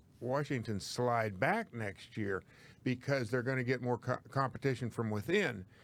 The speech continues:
Because, you know, obviously Prescott will be back, but then again, maybe he won't be with the Cowboys. I don't know. There's a lot of questions up in the air, but you gotta figure Daniel Jones will definitely be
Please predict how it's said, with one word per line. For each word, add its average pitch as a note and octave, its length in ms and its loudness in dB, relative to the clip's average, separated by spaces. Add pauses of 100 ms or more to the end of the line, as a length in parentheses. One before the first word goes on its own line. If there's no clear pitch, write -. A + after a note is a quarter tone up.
(240)
Because, A#2 380 0
you C#3+ 100 0
know, B2+ 120 2
obviously B2+ 400 0
Prescott B2 540 2
will G#2+ 60 -2
be G#2 120 0
back, G#2 280 2
but B2+ 120 -2
then D3 120 2
again, D3+ 220 2
maybe D3+ 200 2
he - 20 2
won't D#3 160 0
be D#3 80 2
with D3+ 80 2
the C#3 60 -2
Cowboys. D#3 440 2
I C#3 160 2
don't D3+ 220 2
know. D#3 160 4
There's B2+ 180 2
a C3+ 60 2
lot D3 180 4
of B2+ 80 0
questions C3+ 320 0
up C#3+ 120 2
in B2+ 60 -4
the C#3 60 0
air, D#3 140 4
but C3 120 0
you A#2+ 60 -2
gotta C3 160 2
figure C3 240 0
Daniel C3 340 0
Jones D3+ 400 2
will B2 140 0
definitely C#3 360 2
be C3+ 300 2